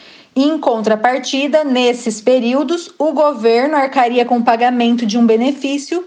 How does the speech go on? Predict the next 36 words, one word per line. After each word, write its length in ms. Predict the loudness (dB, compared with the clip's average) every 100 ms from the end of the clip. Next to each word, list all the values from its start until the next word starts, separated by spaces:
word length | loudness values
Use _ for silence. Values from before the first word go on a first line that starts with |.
| -12 -20 -20 -12
que 120 | -6
tem 200 | -4 -2
por 160 | -2
base 520 | 0 0 0 -2 -4 -4
o 100 | -6
seguro-desemprego 1160 | -4 -4 -2 -2 -2 -2 0 0 0 -2 -4 -8 -16 _ _
que 280 | -8 -4 -2
esses 320 | -2 -4 -4
trabalhadores 720 | -2 0 0 2 2 0 -2
fariam 380 | -2 0 -2 -2
jus, 480 | -2 -4 -6 -10 -20 -20 -20 -20 _
né, 380 | -4 -2 -2 -4
se 180 | -6 -8
tivessem 540 | -4 -2 -2 0 -2
sido 400 | -2 -6 -4 -2
demitidos. 800 | 0 0 -2 -4 -8 -10 -14 -18 -20 _ _ _ _ _ _ _ -20 _ _ -20 -20 -20 _ _ _
É, 200 | -2 0
a 120 | 2 2
M 240 | 0 -2
P 380 | 0 2 2 2
novecentos 400 | 0 0 0 0
e 40 |
trinta 240 | 0 0 0
e 60 |
seis, 200 | 0 0
ela 140 | 2 0
também 380 | 0 0 0 0
previu 320 | -2 -2 0
o 20 |
pagamento 480 | 0 0 0 0 0
do 160 | 0
auxílio 400 | 0 0 -2 -2
emergencial 600 | 0 0 -2 -2 -2 -2
de 80 | 0
seiscentos 460 | -2 -2 -2 -4 -2
reais, 640 | 0 0 -2 -4 -8 -14